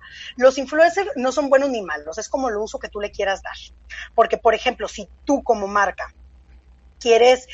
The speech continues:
lo que hacen los influencers es potencializar el alcance de una marca.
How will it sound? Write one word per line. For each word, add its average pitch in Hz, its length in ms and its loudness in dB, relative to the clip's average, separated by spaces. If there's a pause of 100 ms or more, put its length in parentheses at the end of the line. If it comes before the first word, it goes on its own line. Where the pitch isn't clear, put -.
(180)
lo 262 200 4
que 330 80 8
hacen 381 160 4
los - 200 -2
influencers 285 720 0
es 277 380 6 (200)
potencializar 220 840 4
el 277 140 8
alcance 233 640 2 (180)
de 196 140 -2
una 196 240 -4
marca. - 280 -12